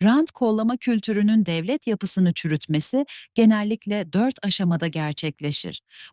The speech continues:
Bu aşamalar birçok ülkede benzer kalıplarla ortaya çıkarak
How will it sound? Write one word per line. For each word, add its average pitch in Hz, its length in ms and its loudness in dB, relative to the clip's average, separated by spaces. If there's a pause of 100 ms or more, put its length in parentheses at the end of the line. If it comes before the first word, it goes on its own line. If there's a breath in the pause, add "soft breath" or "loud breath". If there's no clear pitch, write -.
Bu 311 120 4
aşamalar 208 640 2
birçok 285 420 0
ülkede 220 420 -2
benzer 196 420 0
kalıplarla 208 600 -2
ortaya 185 420 -2
çıkarak 175 640 -2